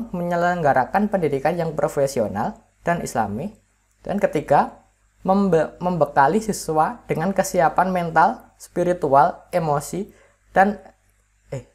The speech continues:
emosi, intelektual, dan keterampilan. Struktur organisasi ini bisa dilihat. Biasanya peserta P K L itu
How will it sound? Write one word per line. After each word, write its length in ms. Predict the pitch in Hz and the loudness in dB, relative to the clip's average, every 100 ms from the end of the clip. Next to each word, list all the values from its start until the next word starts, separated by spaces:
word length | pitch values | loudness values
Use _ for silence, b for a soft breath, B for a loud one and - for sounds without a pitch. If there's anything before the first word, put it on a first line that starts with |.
| - | -8
emosi, 560 | 151 151 151 170 - | -4 -2 -2 -6 -4
intelektual, 640 | - 185 175 170 - 127 190 | -4 2 4 4 2 0 2
dan 160 | 196 196 | 0 -2
keterampilan. 680 | 160 131 123 110 127 104 - _ _ - - _ _ _ _ _ _ _ _ _ _ _ _ _ _ _ | 0 0 2 0 -2 -2 -8 _ _ -20 -20 _ _ _ _ _ _ _ _ _ _ _ _ _ _ _
Struktur 320 | 151 151 180 | -10 -4 -4
organisasi 800 | - - 113 113 120 120 139 156 - _ _ _ _ _ _ _ _ _ - | -4 -2 -2 -2 0 -2 -2 -8 -12 _ _ _ _ _ _ _ _ _ -8
ini 120 | 147 | -8
bisa 240 | - 151 139 | -6 -2 0
dilihat. 480 | 131 117 117 127 - _ _ _ _ _ _ _ _ _ _ _ _ - _ _ _ _ _ _ _ _ | 0 2 2 0 -4 _ _ _ _ _ _ _ _ _ _ _ _ -20 _ _ _ _ _ _ _ _
Biasanya 640 | 123 127 143 170 214 226 | -6 -2 0 2 0 -2
peserta 400 | - 170 156 - | -6 -2 0 2
P 160 | 151 165 | 2 2
K 160 | 156 156 | 2 2
L 160 | 170 | 2
itu 240 | 185 226 | 0 -2